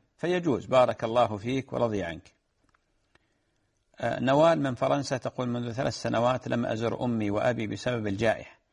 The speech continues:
الآن أريد الذهاب لزيارتهم، اشتقت إليهم، زوجي يمتنع عن مرافقتي بسبب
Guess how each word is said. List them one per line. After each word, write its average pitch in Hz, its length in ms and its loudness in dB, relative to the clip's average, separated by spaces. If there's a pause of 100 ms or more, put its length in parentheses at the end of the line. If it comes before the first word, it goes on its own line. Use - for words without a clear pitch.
(220)
الآن 135 280 0
أريد 123 300 -2
الذهاب 117 400 -2
لزيارتهم، 110 600 -2
اشتقت - 400 -4
إليهم، 110 360 -2
زوجي 117 480 0 (460)
يمتنع 117 400 0
عن 101 160 -6
مرافقتي 113 640 -2
بسبب 113 420 -4